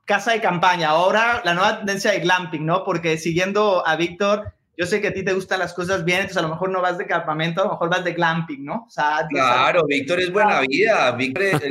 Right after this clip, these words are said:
Speaker 2: él se inventó los cruceros, inventó ese tipo de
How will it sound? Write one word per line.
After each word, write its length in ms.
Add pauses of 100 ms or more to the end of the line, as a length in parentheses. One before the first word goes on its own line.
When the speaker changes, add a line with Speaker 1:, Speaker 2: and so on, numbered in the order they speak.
Speaker 2:
él 120
se 80
inventó 340
los 140
cruceros, 840
inventó 400
ese 180
tipo 300
de 460